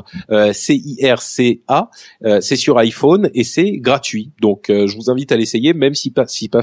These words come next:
si c'est pas forcément quelque chose que vous utiliserez au quotidien, euh, parce que c'est une idée intéressante à, à, à surveiller, quoi. Voilà, Circa News.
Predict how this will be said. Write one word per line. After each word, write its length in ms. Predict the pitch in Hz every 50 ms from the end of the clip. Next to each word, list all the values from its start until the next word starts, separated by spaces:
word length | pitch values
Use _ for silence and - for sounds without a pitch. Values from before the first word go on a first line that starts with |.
| - -
si 200 | - - - 123
c'est 140 | - - 117
pas 160 | 120 - 180
forcément 520 | - - 147 - - - 131 127 127 120 - - - - - _
quelque 220 | - 117 101 - 127
chose 240 | 117 - 139 127 -
que 80 | -
vous 160 | 113 101 101
utiliserez 440 | 101 101 - - 117 110 110 110 120
au 100 | 113 98
quotidien, 640 | - - 127 - - 117 110 _ _ - 151 165 202 202 - - - - -
euh, 120 | 104 104 95 -
parce 280 | - 139 123 - - -
que 160 | - 156 175
c'est 240 | - - 117 - -
une 180 | - 104 110
idée 300 | 110 104 101 113 120 131
intéressante 640 | 135 117 98 - 107 95 92 - - 117 127 127 -
à, 140 | 107 95 92
à, 520 | 90 85 - 101 95 90 87 87 - -
à 40 | 113
surveiller, 480 | - - - - 214 220 - - 76 71
quoi. 220 | - - - - _ _ _ _ _ _ - - _ -
Voilà, 260 | - 127 117 87 - _
Circa 640 | - - - - 180 170 - - - - 131 135 143 _ -
News. 400 | 107 101 101 98 95 95 95 92